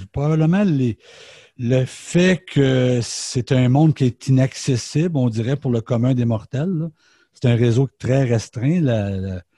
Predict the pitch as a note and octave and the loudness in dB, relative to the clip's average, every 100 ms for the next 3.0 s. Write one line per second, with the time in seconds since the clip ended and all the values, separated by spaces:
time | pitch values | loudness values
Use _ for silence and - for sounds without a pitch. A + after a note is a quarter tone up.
0 | _ _ - A2 - D3 C3 B2+ A#2+ G2+ | _ _ -6 -6 0 2 2 2 0 2
1 | C3 C#3+ G#2 G2 A2 C3 F3+ - A2+ G#2 | 2 2 2 -2 -2 -2 -2 -4 -4 -4
2 | G#2+ - G#2+ F#2+ G#2+ G2+ F#2+ C3 F#3+ - | -6 -8 -10 -8 -8 -8 -8 -10 -12 -16